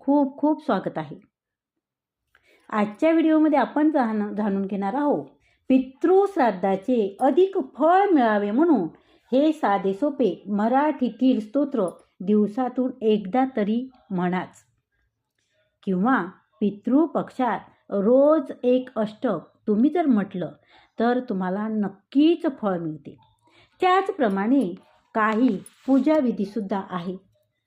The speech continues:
ते आजच्या व्हिडिओमध्ये आपण जाणून घेणार आहोत.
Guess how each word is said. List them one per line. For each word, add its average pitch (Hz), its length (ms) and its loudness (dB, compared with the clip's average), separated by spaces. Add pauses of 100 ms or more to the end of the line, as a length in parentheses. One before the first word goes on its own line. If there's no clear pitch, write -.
(380)
ते 208 60 0
आजच्या 180 340 -2
व्हिडिओमध्ये 247 560 2 (180)
आपण 226 360 -2
जाणून 214 280 0
घेणार 247 280 -2
आहोत. 240 220 -8